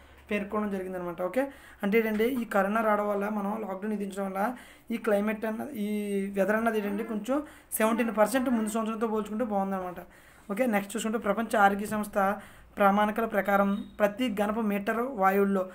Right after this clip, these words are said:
ఇప్పుడు మనం పర్టికులర్ మీటర్ అన్నాం కదా, దాన్ని ఇంగ్లీష్లో ఏమంటారంటే ఘనపు మీటర్. ప్రతి ఘనపు మీటర్ వాయువుల్లో అతి సూక్ష్మ ధూళి కణాలు పది మైక్రోగ్రాములకు మించకూడదు.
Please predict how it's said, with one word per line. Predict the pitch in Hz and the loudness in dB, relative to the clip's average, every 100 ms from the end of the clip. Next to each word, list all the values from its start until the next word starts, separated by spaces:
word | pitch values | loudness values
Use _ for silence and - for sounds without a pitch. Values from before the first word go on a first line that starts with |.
| - - | -18 -12
ఇప్పుడు | - 233 | -2 2
మనం | 233 220 233 240 | 2 0 -2 -2
పర్టికులర్ | 208 214 233 | -2 0 0
మీటర్ | 233 214 214 | 2 0 0
అన్నాం | 220 226 | -2 -2
కదా, | 214 | -2
దాన్ని | 220 196 | 0 0
ఇంగ్లీష్లో | 202 208 214 | 0 -2 -4
ఏమంటారంటే | 202 208 214 | -4 -4 -4
ఘనపు | 202 190 202 | -2 -2 -2
మీటర్. | 220 202 196 | -4 -4 -8
ప్రతి | - 196 196 247 | -4 -4 -2 -4
ఘనపు | 247 214 202 208 | -2 -2 -2 -2
మీటర్ | 202 196 196 208 262 - - - - | -2 -2 -2 0 -2 -4 -18 -20 0
వాయువుల్లో | 185 196 214 214 208 240 - - | 4 4 4 2 0 -4 -8 0
అతి | 190 240 | 0 0
సూక్ష్మ | - 240 226 247 | -2 -2 -2 -2
ధూళి | 208 214 | 0 -2
కణాలు | 214 220 214 220 277 - - - - - | 0 2 4 4 2 -4 -20 -20 -14 2
పది | 214 208 | 4 4
మైక్రోగ్రాములకు | 233 208 202 233 233 214 214 220 214 | 2 0 0 0 2 2 2 0 -2
మించకూడదు. | 240 202 202 202 196 185 | -2 -2 -2 -2 -2 -4